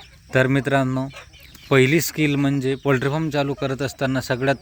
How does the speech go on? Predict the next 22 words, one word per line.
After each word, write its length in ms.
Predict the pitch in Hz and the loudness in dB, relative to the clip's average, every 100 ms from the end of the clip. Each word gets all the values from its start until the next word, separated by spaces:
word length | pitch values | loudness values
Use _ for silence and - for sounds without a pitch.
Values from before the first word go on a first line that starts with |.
| - | -2
पहिल्यांदा 460 | 135 131 131 135 | -2 -2 -2 -2
स्किल 400 | 127 - 139 131 | -2 -2 0 2
आपल्याला 340 | 127 120 131 127 | 2 0 -2 -2
जे 160 | 127 | -2
शिकायची 580 | 120 120 - 123 107 120 | -4 -4 -2 -2 -2 -4
आहे 160 | 107 101 - - - - | -6 -8 -14 -20 -20 -6
ती 60 | 135 | -2
म्हणजे 280 | 135 127 139 | 0 2 2
ऑब्झर्वेशन 720 | 120 101 123 120 113 127 123 | 2 0 0 0 -2 -4 -6
स्किल, 400 | - - 113 98 - - - - - | -8 -6 -6 -6 -10 -20 -20 -20 -6
म्हणजे 240 | 127 131 143 | 0 2 4
निरीक्षण 560 | 139 135 135 - 143 | 2 2 0 -2 -4
कौशल्य. 600 | 127 127 110 120 101 95 98 - - - - - - - | -2 -2 0 -2 -2 -6 -10 -16 -20 -20 -20 -20 -10 -2
तर 80 | 135 | -2
मित्रांनो, 440 | 147 143 143 147 | 0 -2 -2 0
निरीक्षण 500 | 143 139 147 143 156 | 0 0 0 -2 -2
कौशल्य 520 | 143 147 135 139 139 | 0 0 0 0 0
म्हणजे 400 | 139 135 135 135 131 - - - - - | 0 -2 -2 -6 -8 -12 -20 -20 -20 -8
आपण 300 | - 127 156 156 151 151 151 151 139 | -2 0 0 0 0 -2 -2 -4 0
जेव्हा 340 | 139 135 139 | 2 2 0
आता 420 | 135 147 143 143 131 - | 0 -2 -2 -2 -6 -4
एखाद्या 760 | 156 123 139 139 139 139 135 | -2 2 2 2 0 -2 -6